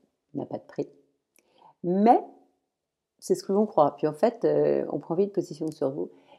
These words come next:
Et moi qui fais tout ça parce que j'adore dessiner les bijoux et que je veux les voir réaliser, que mon grand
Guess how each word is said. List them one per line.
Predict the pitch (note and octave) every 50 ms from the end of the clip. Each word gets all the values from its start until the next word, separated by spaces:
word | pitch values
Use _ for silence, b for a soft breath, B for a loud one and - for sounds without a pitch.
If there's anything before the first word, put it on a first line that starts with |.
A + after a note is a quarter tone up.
| b b _ - -
Et |
moi | E3 E3+ E3+ E3
qui | E3 - - D3
fais | - - D#3+
tout | D3 - -
ça | - - D#3+ D#3
parce | C3+ C3+ -
que | - D3
j'adore | D3 C#3 C3+ C3 C#3+ D3 C3+
dessiner | C3+ C#3+ - - C3+ C3
les | B2+
bijoux | C3+ C#3 C#3+ D#3 D3
et | C#3+
que | D3
je | D3+
veux | D3+
les | D3+ D3 C#3+
voir | C3+ C#3+ C#3+
réaliser, | C#3+ D#3 D3+ D3+ D3 D3+ D3 C#3 D#3 D#3 D3 D3
que | - D3
mon | C#3+ D3 D3+ D3 B2+ -
grand | - - D3 D3+ E3 E3+ D3+